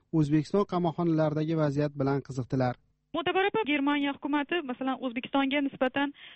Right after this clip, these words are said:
Speaker 2: e, Yevropa Ittifoqi sanksiyalari bekor qilinishi ustida, e, ko'p sa'y-harakat qildi-da.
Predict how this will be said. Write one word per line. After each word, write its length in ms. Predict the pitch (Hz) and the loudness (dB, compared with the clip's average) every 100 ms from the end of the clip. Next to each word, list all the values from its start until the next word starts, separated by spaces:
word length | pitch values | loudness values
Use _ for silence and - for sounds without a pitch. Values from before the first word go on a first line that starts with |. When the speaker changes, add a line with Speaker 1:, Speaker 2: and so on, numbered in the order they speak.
| - | -6
Speaker 2:
e, 80 | 214 | -2
Yevropa 300 | 233 254 262 | 0 0 0
Ittifoqi 320 | 262 269 262 | -2 -4 -2
sanksiyalari 480 | 277 269 262 269 277 | -4 -4 -2 -2 -2
bekor 300 | 240 262 277 262 | -4 -4 -4 -2
qilinishi 320 | 262 254 262 | -6 -6 -8
ustida, 320 | - 233 294 294 _ _ _ | -14 -4 -2 -2 _ _ _
e, 120 | 214 214 | -4 0
ko'p 220 | 330 302 - - 233 | 0 -2 -4 -12 -4
sa'y-harakat 540 | 262 240 233 208 - | -4 -4 -6 -6 -10
qildi-da. 300 | 202 233 339 | -10 -6 -2